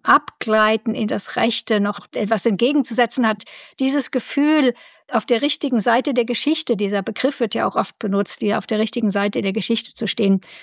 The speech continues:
hat natürlich Auswirkungen. Und dass man sich gar nicht mehr fragt, was man da eigentlich verbreitet und ob man, ähm, sich vielleicht, äh, selbst mal ein bisschen kritisieren, zurücknehmen sollte, das scheint vielen tatsächlich fernzuliegen.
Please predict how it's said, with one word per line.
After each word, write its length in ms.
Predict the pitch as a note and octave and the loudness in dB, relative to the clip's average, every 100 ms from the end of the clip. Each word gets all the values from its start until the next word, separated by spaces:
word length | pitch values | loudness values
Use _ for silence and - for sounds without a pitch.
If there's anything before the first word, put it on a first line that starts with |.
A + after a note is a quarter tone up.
| - | -10
hat 300 | - A3 - | 0 0 2
natürlich 320 | A3+ A#3 A3+ | 0 2 2
Auswirkungen. 720 | B3 - G3 E3 F#3+ F3 G3+ | 0 0 0 0 0 0 0
Und 120 | F#3+ | 0
dass 140 | F3 - | -2 0
man 220 | F#3+ F#3+ | 2 2
sich 180 | A3+ - | -2 -2
gar 180 | F#3+ F#3+ | 0 2
nicht 180 | G3+ | 0
mehr 120 | G#3+ G3 | 0 -2
fragt, 400 | - F3+ - - - - _ | 0 0 -2 -8 -18 -20 _
was 220 | G#3+ F#3+ | -4 0
man 160 | G3 F#3+ | 2 4
da 220 | F#3 F3+ | 2 2
eigentlich 440 | F#3 F#3+ G3 F#3 | 2 2 2 0
verbreitet 800 | - G#3 - F#3+ G#3+ - G3+ F#3+ | -2 -4 0 2 2 2 2 2
und 200 | - G3+ | 0 -2
ob 240 | B3+ A3 - | -2 -4 0
man, 440 | F#3+ F#3 F#3 G3+ | 2 4 2 2
ähm, 380 | - F#3+ F#3+ G3+ | 0 0 0 -2
sich 380 | - G3 - - | -4 -6 -8 -10
vielleicht, 480 | - A#3 G#3 F#3+ - C4+ | -4 -2 0 -2 -4 -10
äh, 180 | C#4+ C4 | -6 -4
selbst 320 | G3 G#3+ - | -2 -2 0
mal 120 | G3+ F#3+ | 0 0
ein 60 | |
bisschen 260 | G3 - F#3+ | 0 -2 -2
kritisieren, 600 | - F3 F#3+ G3+ G#3+ G3+ | -2 -2 -2 2 2 2
zurücknehmen 520 | - G3+ A3+ G#3 G3 | 0 -2 0 0 0
sollte, 480 | F#3 G3 G#3+ G#3 A3 - - - | 0 0 0 0 -2 -4 -18 -10
das 220 | - G#3 | -4 -2
scheint 280 | - A3 G#3+ | 0 0 0
vielen 720 | - G#3 - A3+ G#3 A3 G#3+ - - - | 0 0 2 0 0 -2 -4 -12 -14 -2
tatsächlich 540 | G3 - F3+ A3 G3+ | 0 0 -4 -2 -2
fernzuliegen. 920 | F#3+ G#3 G3 G#3 F3 F3 F#3 G3 F3+ | 0 0 0 0 0 -2 0 0 -2